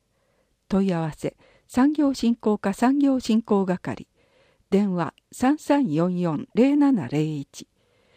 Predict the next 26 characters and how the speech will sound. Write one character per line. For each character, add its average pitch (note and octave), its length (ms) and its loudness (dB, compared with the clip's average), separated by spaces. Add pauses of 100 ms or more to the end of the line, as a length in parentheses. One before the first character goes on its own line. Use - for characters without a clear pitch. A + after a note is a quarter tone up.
(180)
新 C#4 320 2
宿 - 260 -4
区 - 260 -4
商 C#4 260 0
店 C4+ 240 2
会 C#3+ 280 -6
連 A#3+ 220 4
合 C#4 220 0
会 A3 240 -2
事 G3 100 -2
務 E3 140 -2
局。 - 400 -12 (500)
電 F#3+ 280 0
話、 D#3+ 180 -6 (260)
三 D4 300 0
三 C#4+ 320 0
四 F3+ 260 0
四 E3+ 320 -4
三 C4+ 340 0
一 C#4+ 200 -2
三 D#3+ 340 -4
零 C#3+ 140 -4
へ。 - 300 -14 (1800)
続 F#3+ 260 -6
い F#3+ 100 -2
て、 - 260 -10